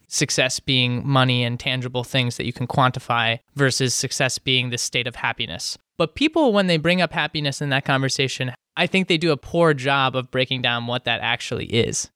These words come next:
And in the last year, I think I've come more to that achievement of happiness being living in the state that you want to live, being able to reflect on the past, mainly focus your time and efforts on the present, and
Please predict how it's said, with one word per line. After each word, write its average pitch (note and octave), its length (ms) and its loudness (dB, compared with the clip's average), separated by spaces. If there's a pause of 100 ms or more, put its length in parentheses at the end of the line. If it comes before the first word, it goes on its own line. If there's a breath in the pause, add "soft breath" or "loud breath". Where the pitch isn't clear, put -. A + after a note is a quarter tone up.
(240)
And E3 180 0
in F3+ 80 0
the F3 140 2
last F3 460 -2
year, D3 200 0
I B2+ 120 0
think C#3+ 220 -2
I've C3+ 160 -2
come C#3+ 240 2
more C#3+ 360 4
to C3+ 800 2
that C3 380 -2
achievement D#3+ 640 0
of C3 80 -2
happiness C3+ 640 -2
being C#3+ 640 0 (220)
living D#3+ 400 4
in C3+ 100 -4
the B2+ 60 -6
state - 500 -2
that C3 80 -4
you B2+ 140 -4
want B2 180 -2
to C3+ 100 -4
live, B2 220 2 (180)
being F#3 280 2
able E3 260 4
to C3+ 680 4
reflect E3 420 0
on D3+ 100 -2
the D3 60 -4
past, C3+ 480 -2
mainly D#3 640 2
focus D3 460 2
your C3+ 160 2
time C3+ 340 0
and B2+ 80 -2
efforts B2+ 380 -4
on B2+ 100 -2
the A#2 60 -4
present, B2+ 600 -2 (160)
and B2 340 0